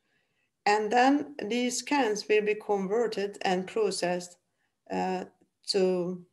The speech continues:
a characteristic image desired by the, uh, by the doctors.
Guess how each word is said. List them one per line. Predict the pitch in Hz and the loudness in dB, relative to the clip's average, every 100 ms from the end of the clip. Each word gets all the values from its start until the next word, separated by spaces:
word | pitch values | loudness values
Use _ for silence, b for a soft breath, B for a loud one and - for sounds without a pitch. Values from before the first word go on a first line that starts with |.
| _ _ _ _ _ _ _ - | _ _ _ _ _ _ _ -8
a | 170 180 175 175 | -4 -2 -4 -2
characteristic | 196 185 180 196 185 185 185 190 - | 2 2 2 0 0 0 -4 -6 -6
image | - 175 160 160 - _ _ _ _ _ | -2 0 -2 -6 -16 _ _ _ _ _
desired | - 175 175 180 165 170 | -6 -2 0 2 0 -2
by | 160 160 | -4 -2
the, | 165 165 165 165 - _ _ - | -4 -4 -6 -8 -18 _ _ -10
uh, | 170 165 | -6 -4
by | 165 | -4
the | 165 | -4
doctors. | 160 160 156 156 165 160 - | -4 -6 -8 -10 -12 -10 -14